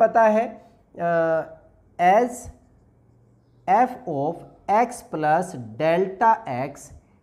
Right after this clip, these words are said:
is equal to, approximation में f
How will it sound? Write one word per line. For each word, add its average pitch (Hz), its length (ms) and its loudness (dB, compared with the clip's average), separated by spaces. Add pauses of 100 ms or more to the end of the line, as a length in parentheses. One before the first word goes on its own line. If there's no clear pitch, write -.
(360)
is 208 240 2 (180)
equal 156 320 -4 (120)
to, 95 100 -14 (580)
approximation 185 840 0
में 120 200 -12 (460)
f 160 260 2